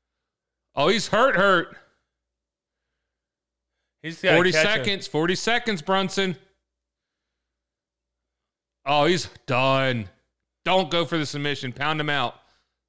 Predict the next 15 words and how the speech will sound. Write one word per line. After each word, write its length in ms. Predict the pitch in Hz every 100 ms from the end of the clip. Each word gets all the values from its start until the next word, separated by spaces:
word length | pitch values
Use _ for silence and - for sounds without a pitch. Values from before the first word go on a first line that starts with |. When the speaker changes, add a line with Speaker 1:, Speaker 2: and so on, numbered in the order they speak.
| _
Speaker 2:
He's 100 | 147
done. 140 | 147 180
Speaker 1:
It's 80 |
Speaker 2:
Call 220 | 165 160 180
Speaker 1:
over. 120 | 143
Speaker 2:
it. 20 |
Call 240 | 196 185 156
it. 80 | - - - - - - - _ - - - - - - - - - - - _ -
Way 80 | 220
to 0 | 196 233
Speaker 1:
Cannonier. 760 | 214 220 226 208 226 196 131
Speaker 2:
finish. 120 | 110
Way 200 | 170 208
to 140 | 202 170
finish. 720 | - 214 226 202 143 - -